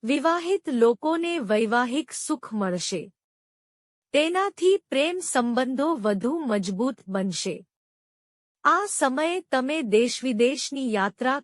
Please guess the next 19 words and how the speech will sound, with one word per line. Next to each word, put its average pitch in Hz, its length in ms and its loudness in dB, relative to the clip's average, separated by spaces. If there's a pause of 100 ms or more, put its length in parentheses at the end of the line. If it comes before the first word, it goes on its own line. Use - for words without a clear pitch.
કરી 240 260 0
શકો 190 420 -4
છો. 175 340 -6 (1000)
તેમજ 349 580 0
આ 269 200 4
સમયે 240 540 0
તમારું 240 640 0
કાર્ય 240 480 0 (140)
પૂર્ણ 330 380 -2
થશે. 196 540 -6 (1000)
તેમજ 359 520 2
બેરોજગાર 254 760 2
લોકોને 277 680 0
નવી 233 440 0
નોકરીની 277 680 -2
તકો 262 480 -2
મળી 226 380 0
શકે 190 420 -4
છે. - 320 -8